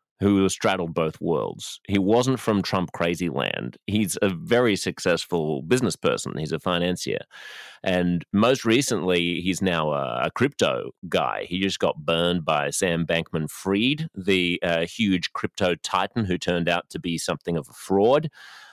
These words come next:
Uh, apparently, I mean, he hasn't been convicted yet, but the whole edifice, the whole house of cards that Sam Bankman-Fried had constructed collapsed, and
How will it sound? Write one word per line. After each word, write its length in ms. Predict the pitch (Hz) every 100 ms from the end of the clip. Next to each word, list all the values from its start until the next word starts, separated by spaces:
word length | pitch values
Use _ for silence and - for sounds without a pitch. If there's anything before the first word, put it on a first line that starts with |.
| -
Uh, 300 | 82 82 78 -
apparently, 580 | - 87 80 80 110
I 60 | 113
mean, 180 | 80 78
he 120 | 78
hasn't 360 | 80 85 87 80
been 180 | 85 82
convicted 520 | 82 82 82 90 78
yet, 220 | 85 110
but 140 | 82 -
the 80 |
whole 400 | 80 80 80 80 -
edifice, 500 | 90 87 87 95 82
the 120 | -
whole 180 | 80 85
house 300 | 80 87 85
of 120 | 87
cards 420 | - 87 92 98 -
that 120 | -
Sam 300 | - 90 87
Bankman-Fried 640 | 87 - 98 87 101 98
had 220 | 87 92 -
constructed 640 | 90 - 92 92 101 92
collapsed, 560 | - 90 98 123 - 90
and 180 | 80